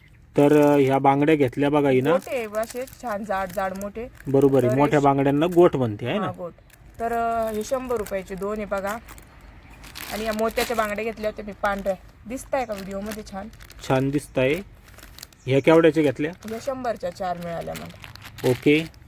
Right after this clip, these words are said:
Speaker 2: हा, आणि त्यांना एक दाखवायचं आहे मला की मी हार घेतला तो, पण तो कसा आहे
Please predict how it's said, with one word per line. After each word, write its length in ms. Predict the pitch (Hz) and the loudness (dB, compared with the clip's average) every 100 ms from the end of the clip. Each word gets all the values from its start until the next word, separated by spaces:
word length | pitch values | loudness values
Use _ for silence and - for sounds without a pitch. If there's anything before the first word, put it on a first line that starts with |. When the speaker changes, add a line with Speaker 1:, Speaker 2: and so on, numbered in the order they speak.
| - | -20
Speaker 2:
हा, 160 | 185 - - - - - | -20 -18 -20 -18 -16 -12
आणि 340 | 185 214 269 - - - - | -8 -6 -8 -10 -12 -12 -8
त्यांना 240 | 220 233 240 | -6 -4 -2
एक 100 | 220 214 | -4 0
दाखवायचं 460 | 220 - 240 185 | 0 0 -2 -4
आहे 80 | 208 | -6
मला 240 | 196 196 - - - - - - - - - - - - - - | -6 -6 -8 -10 -12 -12 -10 -10 -10 -8 -8 -8 -10 -10 -10 -8
की 120 | 247 | -6
मी 60 | 254 | -4
हार 260 | 262 202 | 0 0
घेतला 360 | 220 240 214 226 | 0 -4 -4 -6
तो, 120 | 269 | -6
पण 220 | 160 285 | -10 -10
तो 80 | 294 285 | -10 -6
कसा 220 | 285 - | -6 -4
आहे 140 | 226 | -6